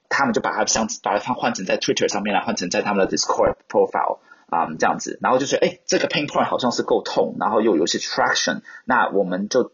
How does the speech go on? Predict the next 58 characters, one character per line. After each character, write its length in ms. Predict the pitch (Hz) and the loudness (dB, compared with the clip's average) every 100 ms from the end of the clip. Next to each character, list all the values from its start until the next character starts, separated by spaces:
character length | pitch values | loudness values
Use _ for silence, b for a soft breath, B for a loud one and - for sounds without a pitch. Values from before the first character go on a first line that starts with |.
| _ | _
focus 480 | - 147 151 85 - | 2 2 2 0 -2
在 320 | - 98 80 - - - - | 0 2 2 -2 -14 -12 -4
N 120 | 123 | 0
F 100 | 123 | 0
T 120 | - | 0
community 500 | - - 107 - - | -2 0 2 2 0
上 120 | - | -2
面 100 | 98 | 0
去 80 | - | 0
帮 200 | - 117 | 0 0
忙 300 | 123 120 78 B B B B - | 2 0 -2 B B B B -2
他 180 | 117 113 | 2 2
们 160 | 92 | 2
去 200 | 92 98 | 2 0
更 180 | - 117 | 2 2
好 160 | - 78 | 2 0
地 40 | |
去 60 | - | 0
管 240 | - - | -2 0
理 60 | 120 | 0
他 100 | - | 0
们 80 | 101 | -2
的 80 | 92 | 0
N 80 | 92 | 0
F 80 | - | -2
T。 240 | - - _ | -4 -6 _
所 160 | - 117 | 0 2
以 60 | 107 | 4
到 120 | 135 | 2
现 220 | - 120 | 2 2
在 140 | 127 | 2
我 80 | 104 | 2
们 100 | 90 92 | 0 -2
已 60 | 90 | -2
经 120 | 113 | 0
超 220 | 104 107 | 0 0
过 140 | 101 - | 0 -2
一 80 | |
千 320 | - - 120 - | -2 0 0 0
五 100 | 92 | -2
百 160 | 95 | -2
个 100 | 80 | -2
user， 440 | 82 110 107 - - B B B | 0 0 2 0 -2 B B B
呃， 160 | - | -4
横 220 | - - 214 | -2 2 2
跨 200 | - 110 | 2 2
了 100 | 82 | 2
七 180 | - 131 | 0 0
十 140 | 101 95 - | 2 0 0
，user 280 | 143 147 87 | 2 2 2
来 120 | 90 | 2
自 100 | 107 | 0
七 160 | 110 - | 0 0
十 120 | 98 | 2
四 140 | - 107 | 0 0
个 100 | 73 | 0
国 180 | - | 0
家。 320 | 80 82 85 | 0 0 -2